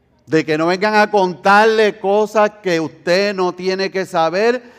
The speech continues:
y cosas por las cuales usted no puede hacer nada. Cortemos la línea, que no haya leña. No se convierta usted en leña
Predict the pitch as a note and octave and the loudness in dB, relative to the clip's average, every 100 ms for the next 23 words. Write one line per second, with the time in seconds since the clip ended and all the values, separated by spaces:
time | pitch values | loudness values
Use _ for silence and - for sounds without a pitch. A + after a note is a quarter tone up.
0 | _ D#3 D3+ C#3+ E3 F#3 G3 G3 F#3 E3 | _ -2 -2 -2 -2 -2 -2 -4 -2 -2
1 | D3+ C#3 - D#3 D#3+ F3 F3+ F3 D#3+ C#3+ | -2 -6 -8 -2 0 0 -2 -4 -6 -8
2 | - D3+ D#3+ D#3+ D3+ D3 D3+ D#3+ D#3+ D3+ | -6 -4 -4 -6 -8 -6 -6 -4 -4 -4
3 | C#3+ D3+ E3 F3 D3 C#3+ D#3+ E3 D3 A2+ | -6 -8 -8 -10 -10 -6 -2 0 -2 -4
4 | - _ _ _ _ _ _ _ _ _ | -8 _ _ _ _ _ _ _ _ _
5 | _ _ _ _ _ _ _ _ _ _ | _ _ _ _ _ _ _ _ _ _
6 | _ _ _ _ A#2 G#2+ G#2+ A#2+ B2+ C3+ | _ _ _ _ -8 -8 -8 -4 -4 -4
7 | C#3 - _ _ _ _ _ _ _ _ | -10 -14 _ _ _ _ _ _ _ _
8 | - A2+ G#2 A2 A2 G2 F2 _ _ _ | -18 -12 -10 -10 -12 -14 -16 _ _ _
9 | _ _ _ _ - B2+ B2 C#3 C#3+ C3+ | _ _ _ _ -6 -4 -2 -4 -2 -2
10 | A2+ G2+ G2 F2+ _ _ _ _ _ _ | -4 -8 -14 -18 _ _ _ _ _ _
11 | _ _ _ _ A2+ A#2+ B2 C#3+ C#3+ C#3 | _ _ _ _ -12 -10 -10 -10 -10 -10
12 | C3+ C#3 - C#3 C#3 D#3 F3 D#3+ C#3+ | -12 -14 -14 -12 -8 -6 -6 -6 -10